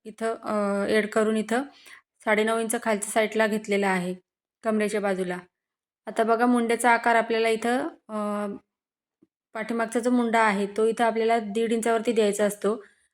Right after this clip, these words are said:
आणि पुढचा आहे तो इथं एक इंचावरती.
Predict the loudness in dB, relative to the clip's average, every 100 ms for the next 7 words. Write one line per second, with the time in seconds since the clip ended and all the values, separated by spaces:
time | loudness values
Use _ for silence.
0 | -10 -6 0 0 4 4 6 4 2 2
1 | 2 -2 0 0 0 0 2 2 2 0
2 | -4 -6